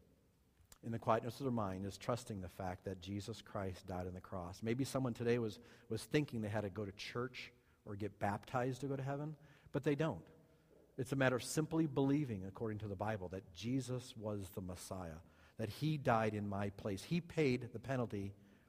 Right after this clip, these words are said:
for all the bad things I've done so I don't have to. Lord, if someone's done that today,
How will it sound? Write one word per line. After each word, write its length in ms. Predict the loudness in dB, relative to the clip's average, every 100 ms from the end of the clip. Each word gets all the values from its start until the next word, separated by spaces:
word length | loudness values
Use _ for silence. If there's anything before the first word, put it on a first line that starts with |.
| -14
for 100 | -6
all 220 | 0 0
the 60 | 2
bad 260 | 0 0
things 240 | -2 -2 -4
I've 100 | -4
done 160 | -6
so 180 | -6 -8
I 80 | -8
don't 140 | -8 -10
have 200 | -14 -16
to. 60 | -20 -20 _ -20 -20 _ _ _ _ _ -2
Lord, 140 | -2
if 60 | 0
someone's 280 | 0 0
done 200 | 0 2
that 180 | 2 -2
today, 440 | -4 -2 -2 -2